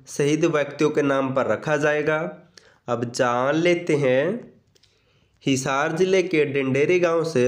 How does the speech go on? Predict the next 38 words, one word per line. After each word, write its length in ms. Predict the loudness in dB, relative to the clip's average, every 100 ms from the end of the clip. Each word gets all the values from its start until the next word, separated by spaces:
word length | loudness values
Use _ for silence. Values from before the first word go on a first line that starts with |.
| 0
पन्द्रह 360 | -2 0 0 0
अगस्त 540 | 0 0 0 -2 -4 -6 -6 -20 _ _
दो 100 | -2
हज़ार 160 | 2 2
बाईस 380 | 2 0 0 0
से 120 | -2
शुरू 340 | 0 2 4 4
की 200 | 2 0
गई 300 | 2 0 -2 -4
उप 180 | 0
मुख्यमंत्री 720 | 4 4 2 0 2 0 -2 0
दुष्यंत 360 | 0 2 2
चौटाला 380 | 2 2 2 2
की 180 | 0 0
मुहिम 400 | 4 4 4 2 0 -6 -8 0
पूरे 280 | 4 6 4
प्रदेश 420 | 2 2 0 2
में 120 | 2
लागू 360 | 2 0 0 2
होने 260 | 4 4
वाली 340 | 4 2 0 0
है। 440 | 0 -2 -6 -14 _ _ _ _ _ _
इस 200 | -4 -4
पन्द्रह 380 | -2 0 2 0
अगस्त 420 | 0 -2 0 0
से 260 | 0 -2 -2 -4 -12 -4
प्रदेश 460 | -4 0 2 2 0
के 160 | 0 0
पाँच 320 | 0 0 0
सौ 120 | 0
नौ 260 | 2 4 2
सरकारी 480 | 2 0 2 0 0
स्कूलों 380 | -2 0 2 4
के 140 | 2 2
नाम 340 | 0 -2 -2
औपचारिक 680 | -2 -4 -2 0 0 0 0
रूप 260 | 2 2
से 200 | 0 0